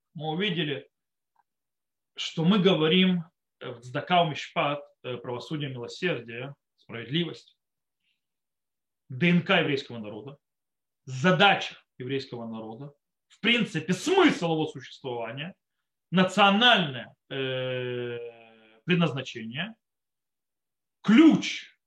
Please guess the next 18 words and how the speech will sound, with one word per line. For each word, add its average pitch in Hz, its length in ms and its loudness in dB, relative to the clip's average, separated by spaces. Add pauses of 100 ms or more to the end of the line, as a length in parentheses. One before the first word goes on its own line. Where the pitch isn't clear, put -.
(100)
к - 60 -8
избавлению, 151 720 -4 (880)
э, 131 400 0
к - 180 -20
возвращению, 135 800 -6 (800)
к - 40 -14
уничтожению 143 580 -2
Галуту, 131 580 -6 (580)
к - 120 -12 (460)
избавлению 160 520 2
от 131 60 -6
всех 151 180 -6
наших - 240 -8
врагов, 135 400 -4 (1600)
к - 80 -12
возвращению 160 500 0
дома 131 280 -4
Давида 170 440 -6